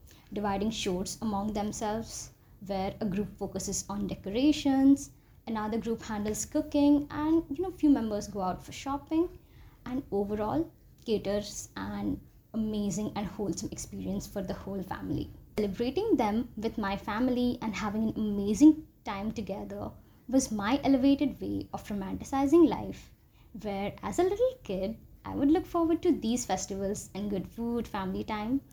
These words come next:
which in itself is a huge privilege, and I totally acknowledge it. Another example is,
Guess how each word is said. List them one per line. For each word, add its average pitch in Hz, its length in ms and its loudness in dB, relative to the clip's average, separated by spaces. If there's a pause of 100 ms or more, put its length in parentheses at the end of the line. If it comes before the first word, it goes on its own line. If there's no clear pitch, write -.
(460)
which - 400 -6
in 349 80 10
itself 226 580 2
is 240 220 -4
a - 20 -6
huge 202 460 -10
privilege, 294 640 4
and 208 180 -6
I 190 240 -6
totally 190 400 -4
acknowledge 302 560 4
it. 349 140 -2
Another 226 200 2
example 330 720 4 (220)
is, 208 560 0